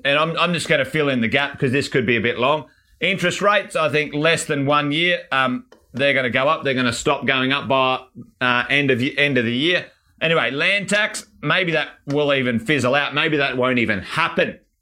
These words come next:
folks. Uh, and value decline adjustments, maybe one year. So, um, has anyone got any different, uh, um, thoughts or opinions, uh,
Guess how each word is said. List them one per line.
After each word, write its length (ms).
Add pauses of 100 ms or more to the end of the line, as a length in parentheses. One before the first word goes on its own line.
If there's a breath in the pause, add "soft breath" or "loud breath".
(440)
folks. 460 (380)
Uh, 260
and 160
value 360
decline 420
adjustments, 640
maybe 340
one 320
year. 300 (1300 soft breath)
So, 240 (760)
um, 340
has 140
anyone 340
got 200
any 320
different, 520
uh, 100 (160)
um, 260
thoughts 640
or 460
opinions, 640 (580)
uh, 240